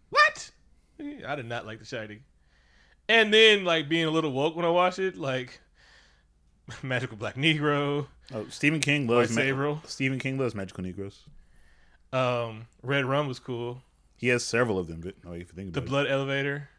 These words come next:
Speaker 1: was cool.
Speaker 2: Yeah, it is. The scene,
Speaker 1: Um,
Speaker 2: the scene with, like, the monster furries is pretty disturbing.
Speaker 1: But yeah, it was hella long.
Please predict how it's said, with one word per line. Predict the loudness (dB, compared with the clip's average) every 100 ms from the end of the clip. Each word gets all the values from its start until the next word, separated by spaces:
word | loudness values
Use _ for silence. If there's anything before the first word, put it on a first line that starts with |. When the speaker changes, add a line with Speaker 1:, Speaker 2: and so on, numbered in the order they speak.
| _ _
Speaker 1:
was | -18
cool. | -12 -8 -8 -10 -14 -10
Speaker 2:
Yeah, | -6
it | -6
is. | -8 -12 _ _ _ _ _ _ _ _ _ _
The | -4
scene, | -2 -2
Speaker 1:
Um, |
Speaker 2:
the | -4
scene | -2 -2
with, | -2 -2
like, | -6 -8 -10
the | -8 -6
monster | -6 -6 -6
furries | -6 -4 -4 -6 -12
is | -14
pretty | -10 -10
disturbing. | -8 -10 -10 -14 _ _ _ _ _ _ _ _ _ _ _ _
Speaker 1:
But | -4
yeah, | 0 2
it | 2
was | 0
hella | 0 0
long. | 0 -2 -4